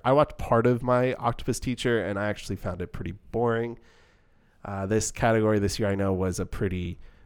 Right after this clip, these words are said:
weak category among a lot of people. Um, I don't know why. I don't know how you determine what a best documentary really is. Uh, there's so many that come out, and,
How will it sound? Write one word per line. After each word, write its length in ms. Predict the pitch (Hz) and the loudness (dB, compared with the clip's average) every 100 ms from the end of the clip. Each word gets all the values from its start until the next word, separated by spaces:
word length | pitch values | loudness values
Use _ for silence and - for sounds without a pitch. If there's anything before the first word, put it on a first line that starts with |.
| - | -8
weak 280 | 107 113 120 | 0 2 2
category 580 | 123 120 120 127 127 131 | 2 4 4 4 4 4
among 280 | 120 117 | 2 2
a 20 | 117 | 4
lot 200 | 117 120 | 4 4
of 60 | |
people. 460 | - 120 123 120 113 | 0 -2 0 2 0
Um, 420 | 95 95 92 92 90 | -2 -4 -6 -8 -4
I 60 | 127 | 4
don't 120 | 139 | 6
know 60 | 131 | 8
why. 440 | 101 104 107 110 - | 8 6 4 2 -2
I 60 | 104 | -2
don't 140 | 113 | 0
know 120 | 110 98 | 2 4
how 120 | 107 | 4
you 160 | 101 | 2
determine 400 | 101 - 107 101 | 2 -2 -2 0
what 100 | 98 | 0
a 40 | 92 | -2
best 260 | 98 98 | -2 -2
documentary 680 | 98 98 104 95 95 95 95 | -4 -4 -4 -4 -2 -2 -4
really 380 | 90 95 92 92 | -4 -2 0 0
is. 340 | 95 95 - - - _ _ | 0 0 -4 -12 -20 _ _
Uh, 160 | 107 95 | -8 -4
there's 160 | 95 | -4
so 160 | - 135 | -2 -2
many 160 | 110 104 | 0 0
that 140 | 92 | -2
come 160 | - 92 | -4 -6
out, 340 | 87 90 - - | -6 -6 -8 -12
and, 300 | 90 90 | -14 -14